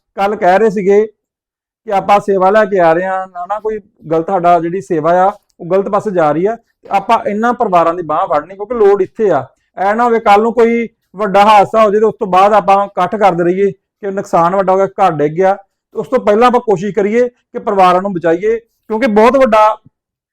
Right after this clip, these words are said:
ਇਹ ਨੁਕਸਾਨ ਹੈ, ਕੋਈ ਨਿੱਕੀ ਗੱਲ ਨਹੀਂ। ਇੱਕ ਤੀਹ ਚਾਲੀ ਲੱਖ ਰੁਪਏ ਦੀ ਇਹਨਾਂ ਨੇ ਪੂਰਾ ਘਰ ਤਿਆਰ ਕੀਤਾ, ਇੱਕ ਸੁਪਨੇ ਸੀ ਇਹਨਾਂ ਦੇ ਪਰਿਵਾਰ ਦੇ, ਪਰ ਉਹ ਸਾਰੇ ਜਿਹੜੇ ਮਿੱਟੀ 'ਚ ਮਿਲ ਗਏ ਆ ਕਿਉਂਕਿ ਬਹੁਤ ਜ਼ਿਆਦਾ ਹਾਲਾਤ ਮਾੜੇ ਆ। ਅੱਗੇ ਦੇਖੋਗੇ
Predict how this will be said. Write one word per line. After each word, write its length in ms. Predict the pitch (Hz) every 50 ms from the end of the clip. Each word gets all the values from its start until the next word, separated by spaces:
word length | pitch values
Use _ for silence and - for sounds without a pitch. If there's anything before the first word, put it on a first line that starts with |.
| _ -
ਇਹ 220 | 165 160 190 202
ਨੁਕਸਾਨ 440 | 202 220 220 - - 180 156 160 175
ਹੈ, 40 | 196
ਕੋਈ 120 | 196 226
ਨਿੱਕੀ 280 | 196 180 - - 185 165
ਗੱਲ 160 | 180 180 175
ਨਹੀਂ। 100 | 196 220
ਇੱਕ 100 | 226 233 208 - _ _ _ _ _
ਤੀਹ 160 | - 214 240 226
ਚਾਲੀ 180 | 233 247 226 226
ਲੱਖ 220 | 214 190 190 -
ਰੁਪਏ 140 | 190 180 196
ਦੀ 80 | 185
ਇਹਨਾਂ 120 | 190 190 196
ਨੇ 80 | 208 196 -
ਪੂਰਾ 180 | 180 185 202
ਘਰ 240 | 196 202 202 185 175
ਤਿਆਰ 260 | 147 165 147 143 139
ਕੀਤਾ, 420 | 135 151 156 131 - 170 175 185 180 - _ _ _ _ _ _ -
ਇੱਕ 140 | 185 175 190
ਸੁਪਨੇ 360 | 190 - - - 165 175 202
ਸੀ 100 | 214 214
ਇਹਨਾਂ 180 | 180 180 180 180
ਦੇ 60 | 180
ਪਰਿਵਾਰ 380 | 160 180 165 156 143 143 135
ਦੇ, 160 | 127 139 139 131 _ _ _ _ _ -
ਪਰ 120 | 196 196
ਉਹ 60 | 220 208
ਸਾਰੇ 260 | - 202 190 202 226
ਜਿਹੜੇ 160 | 226 214 226
ਮਿੱਟੀ 240 | 208 190 - - 226
'ਚ 40 | 220
ਮਿਲ 180 | 226 190 156 151
ਗਏ 160 | 139 175 185
ਆ 80 | 202
ਕਿਉਂਕਿ 200 | 202 202 220 247 240 - 180
ਬਹੁਤ 340 | 170 185 208 233 247 247 240
ਜ਼ਿਆਦਾ 260 | 214 214 196 196 196
ਹਾਲਾਤ 300 | 202 214 208 190 170 170
ਮਾੜੇ 280 | 156 156 151 151 190
ਆ। 40 | 220
ਅੱਗੇ 200 | 214 - - 190
ਦੇਖੋਗੇ 460 | 196 196 196 196 226 226 202 220 226